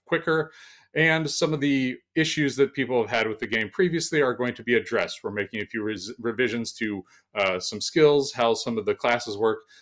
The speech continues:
uh, to make it, uh, kind of more fun, faster,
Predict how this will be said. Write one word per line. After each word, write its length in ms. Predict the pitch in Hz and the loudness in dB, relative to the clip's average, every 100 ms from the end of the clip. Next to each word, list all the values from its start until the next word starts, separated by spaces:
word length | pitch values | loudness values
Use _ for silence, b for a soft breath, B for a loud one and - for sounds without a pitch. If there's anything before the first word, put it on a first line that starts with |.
| b | b
uh, 160 | 104 101 - | 0 0 0
to 100 | 123 | 2
make 220 | 123 123 | 4 6
it, 160 | 117 - _ _ 113 | 6 4 _ _ -2
uh, 160 | 107 | 0
kind 200 | 104 120 | 0 -2
of 80 | 110 | -2
more 220 | 107 143 | 2 2
fun, 420 | 135 131 120 120 113 | 4 2 2 0 -2
faster, 580 | 117 107 - - 101 95 | 0 0 0 0 0 -2